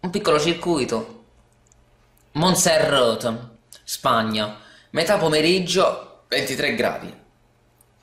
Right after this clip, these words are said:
Anna, vediamo un po', difficoltà. No, World, World Tour, riavvolgi.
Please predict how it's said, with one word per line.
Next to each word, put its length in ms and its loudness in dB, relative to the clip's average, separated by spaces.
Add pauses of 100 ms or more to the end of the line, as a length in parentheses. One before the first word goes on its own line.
(180)
Anna, 640 -2
vediamo 320 2
un 60 -2
po', 160 2
difficoltà. 800 -4 (240)
No, 220 0
World, 520 -4
World 280 -2
Tour, 240 -6
riavvolgi. 1040 0